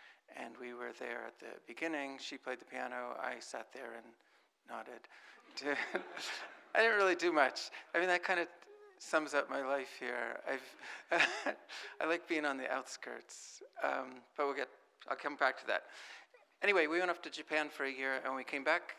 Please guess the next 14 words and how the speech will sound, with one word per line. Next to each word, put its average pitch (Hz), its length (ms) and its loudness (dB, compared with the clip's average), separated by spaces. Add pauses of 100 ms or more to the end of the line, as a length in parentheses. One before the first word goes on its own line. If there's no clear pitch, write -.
(100)
there 131 140 -2
was 131 180 -6
a 123 80 -4 (240)
full-fledged 127 480 -4
church - 400 -8 (180)
at 123 160 -10
the 123 120 -12
Fen 135 220 -8
School. - 340 -10 (1000)
Um, 120 440 -6 (1120)
and 131 160 -4
here 127 140 -6
we 123 120 -4
are, 131 300 0